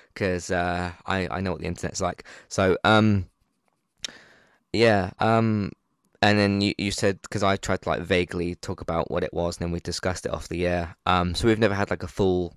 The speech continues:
conversation about it before. Um, there's bits to this afterwards, obviously in the car, and then, um, the conversation they have on the, on the cliffside. Um,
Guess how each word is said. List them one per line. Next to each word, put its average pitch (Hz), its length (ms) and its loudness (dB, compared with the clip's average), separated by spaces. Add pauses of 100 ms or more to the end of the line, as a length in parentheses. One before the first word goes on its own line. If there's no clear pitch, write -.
(140)
conversation 92 500 -2
about 85 220 0
it 76 80 -4
before. 82 380 -2 (500)
Um, 104 320 6
there's 131 200 4
bits - 280 -2
to - 80 -4
this 104 160 2
afterwards, 98 360 2
obviously 92 280 -2
in 87 100 0
the 87 60 -4
car, 82 400 0
and 85 120 -2
then, 82 240 -4
um, 78 420 -4 (280)
the - 60 -16
conversation 92 500 -2
they 87 60 0
have 87 180 -2
on 87 180 0
the, 85 160 -2 (100)
on 90 120 -4
the 87 80 -4
cliffside. 87 640 -2 (840)
Um, 139 520 6